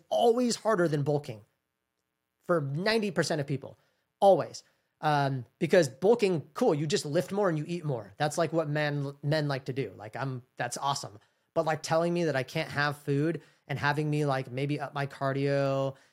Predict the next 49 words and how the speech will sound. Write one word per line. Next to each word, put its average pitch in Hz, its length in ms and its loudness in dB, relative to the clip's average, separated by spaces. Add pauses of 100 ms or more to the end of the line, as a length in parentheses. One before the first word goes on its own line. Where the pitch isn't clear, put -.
(140)
and 127 500 -4
cutting 143 300 -4
out 143 140 -4
some 160 160 -6
carbs, 143 640 -2
like, 135 180 -4 (100)
that's - 320 -4
not 220 240 -4
fun. 143 340 -6 (280)
So 165 360 4 (320)
don't 196 280 4
make 175 240 -2
the 180 80 -2
cut 175 260 -6
harder 156 320 0
than 151 140 -2
it 131 80 -6
needs 147 200 -6
to 147 80 -6
be. 143 320 -4 (160)
Cutting 165 400 -2
and 147 100 -4
staying 147 460 -4
lean 147 260 -4
is 131 120 -4
already 135 640 -4 (240)
can 135 300 -6
be 131 160 -4
a 117 60 -4
challenge. 139 600 -8
So 135 280 -2 (420)
that's - 460 0
what 151 160 0
I 143 120 2
would 143 160 -2
tell 135 180 -4
you 127 140 -6
guys. 117 300 -12 (560)
Thank 185 220 4
you. 190 80 6
I 165 60 6
know 160 120 2
this 151 140 0
episode 151 360 -4
was 147 100 0
a 151 40 0
little 143 260 -2
bit 147 240 -4
longer. 139 640 -4